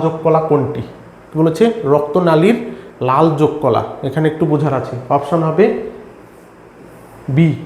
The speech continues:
রক্ত। এখানে লাল যে কণিকা যদি বলতো, তাহলে অপশন হতো আরবিসি, রেড ব্লাড কার্পাল। কিন্তু এখানে বলেছে লাল যোগকলা, তাহলে রক্ত হচ্ছে লাল যোগকলা, তাহলে আনসার হবে রক্ত।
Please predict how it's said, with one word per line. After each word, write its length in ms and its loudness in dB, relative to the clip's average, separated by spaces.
রক্ত। 260 0
এখানে 280 4
লাল 320 4
যে 60 -2
কণিকা 340 6
যদি 240 0
বলতো, 220 2
তাহলে 340 -2
অপশন 240 -4
হতো 160 -2
আরবিসি, 380 0
রেড 220 6
ব্লাড 260 0
কার্পাল। 300 -2
কিন্তু 240 -4
এখানে 240 2
বলেছে 200 2
লাল 160 4
যোগকলা, 460 0
তাহলে 260 -4
রক্ত 220 0
হচ্ছে 220 -2
লাল 240 2
যোগকলা, 340 -8
তাহলে 160 -2
আনসার 360 0
হবে 140 4
রক্ত। 260 0